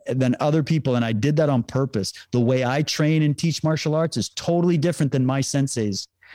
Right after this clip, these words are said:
The, the way I teach and talk about this information is totally different than the people that taught me, because that's our job, is to take what others have built and not just become carbon copies,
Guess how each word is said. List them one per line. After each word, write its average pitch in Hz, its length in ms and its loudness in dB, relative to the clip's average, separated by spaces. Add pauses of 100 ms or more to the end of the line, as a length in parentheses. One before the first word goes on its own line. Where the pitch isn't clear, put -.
(140)
The, - 200 -2
the 127 120 2
way 135 180 4
I 139 180 2
teach 165 360 -4
and 156 140 0
talk 160 240 -2
about 160 200 -2
this 151 180 -2
information 156 560 0
is 120 120 0
totally 165 340 0
different 160 340 0
than 135 100 0
the 120 80 0
people 120 260 -4
that 113 140 -4
taught 113 260 0
me, 101 220 2 (400)
because 143 220 0
that's 196 220 0
our 160 120 2
job, 123 600 0 (400)
is 151 200 0
to 139 100 0
take 180 460 -2 (480)
what 151 220 0
others 165 340 2
have 131 240 0
built 120 380 0
and 139 160 2
not 160 200 0
just 170 160 -4
become 147 320 0
carbon 135 420 0
copies, - 640 -4